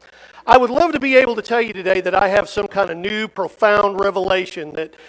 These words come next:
was just shot out of the skies right to my heart, and it's like a thunderbolt. I would like to tell you that. Sometimes I have these daydreams when I'm thinking about being a preacher. I'd like to be one of these big, you know, exciting guys, you know, on the,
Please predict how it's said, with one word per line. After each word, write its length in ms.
was 180
just 160
shot 380
out 160
of 100
the 60
skies 560
right 280
to 80
my 240
heart, 320
and 100
it's 120
like 180
a 40
thunderbolt. 800
I 60
would 100
like 180
to 60
tell 180
you 100
that. 200
Sometimes 480
I 120
have 180
these 160
daydreams 640
when 120
I'm 80
thinking 240
about 240
being 160
a 60
preacher. 420
I'd 100
like 200
to 60
be 140
one 200
of 80
these 160
big, 320
you 80
know, 140
exciting 440
guys, 380
you 120
know, 180
on 120
the, 180